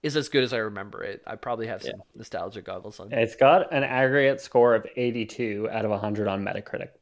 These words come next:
Speaker 3: So
Speaker 1: Okay. All right.
Speaker 3: generally well received.
Speaker 1: Yeah. Eight and a fifth doctors agree
Speaker 3: Yeah.
Speaker 1: that
Speaker 2: Recommend, yeah.
Speaker 1: <laughs> Yeah, that's
Speaker 3: Recommend taking the cap off your toothpaste before you get onto an airplane.
Speaker 1: <laughs>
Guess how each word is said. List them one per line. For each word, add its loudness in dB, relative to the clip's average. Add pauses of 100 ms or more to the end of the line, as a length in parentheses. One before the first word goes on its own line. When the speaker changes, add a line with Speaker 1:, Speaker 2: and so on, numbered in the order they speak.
(120)
Speaker 3:
So -8
Speaker 1:
Okay. -10 (560)
All -20
right. -10
Speaker 3:
generally 6
well 8
received. 0 (460)
Speaker 1:
Yeah. -4 (300)
Eight 0
and 0
a 2
fifth -2
doctors -2 (680)
agree -2
Speaker 3:
Yeah. 2
Speaker 1:
that -4
Speaker 2:
Recommend, 6
yeah. 10 (100)
Speaker 1:
<laughs> -4
Yeah, 4
that's -2
Speaker 3:
Recommend 4 (100)
taking 2
the 4
cap 4
off 8
your 6
toothpaste 2
before -10
you -10
get -2
onto 0
an 2
airplane. -4 (220)
Speaker 1:
<laughs> 6